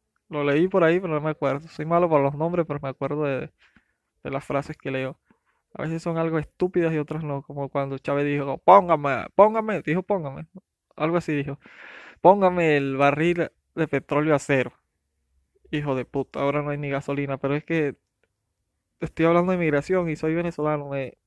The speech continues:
siempre me voy a Venezuela, a Venezuela, pero hoy puedo porque Venezuela es parte de, de emigrar, prácticamente. Tú dices Venezuela, uff,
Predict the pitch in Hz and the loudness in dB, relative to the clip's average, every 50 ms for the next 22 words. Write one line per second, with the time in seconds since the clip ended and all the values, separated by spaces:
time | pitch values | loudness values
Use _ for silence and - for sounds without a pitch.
0 | _ - - _ _ - - 175 175 175 - 180 160 151 151 151 151 147 143 139 | _ -20 -20 _ _ -8 -4 -4 -4 -2 -2 -2 0 2 2 2 2 2 0 0
1 | 139 135 131 131 - 139 135 127 135 139 143 143 143 143 135 - 135 131 127 131 | -2 -4 -6 -10 -8 -6 -6 -4 -2 -2 -2 -2 -2 -2 -4 -6 -6 -8 -8 -8
2 | 143 - _ - 139 135 135 131 127 127 - _ _ _ _ _ _ _ _ _ | -10 -14 _ -10 -8 -6 -6 -6 -6 -8 -12 _ _ _ _ _ _ _ _ _
3 | _ _ _ _ _ _ _ _ _ _ _ _ _ _ - - - 156 151 156 | _ _ _ _ _ _ _ _ _ _ _ _ _ _ -20 -10 -4 0 2 2
4 | 175 170 - - 160 180 202 190 185 151 143 147 135 131 131 131 131 131 - - | 2 2 2 2 4 4 4 2 0 -2 -2 -2 -2 -2 -2 -4 -4 -4 -4 -2
5 | 139 139 156 180 170 - _ - 143 143 139 - - 160 151 147 143 135 131 - | 0 2 2 2 0 0 _ 0 0 0 0 -2 -2 -2 0 0 0 -2 -4 -8
6 | _ _ - - 147 143 139 135 135 127 127 131 135 135 131 131 131 - _ _ | _ _ -6 -2 -2 0 0 -2 -4 -4 -2 0 0 0 0 -2 -4 -10 _ _
7 | _ _ _ _ _ - 147 139 - - 139 139 139 135 135 135 131 131 - 135 | _ _ _ _ _ 2 2 2 2 0 -2 0 -2 -2 -2 -2 -6 -6 -6 -8
8 | 135 - 147 151 156 - 185 190 185 165 147 - - 175 185 190 180 - _ - | -8 -4 -4 -4 -2 -2 -4 -4 -2 -4 -6 -2 0 0 2 0 0 -2 _ -8
9 | 170 156 - | -8 -8 -8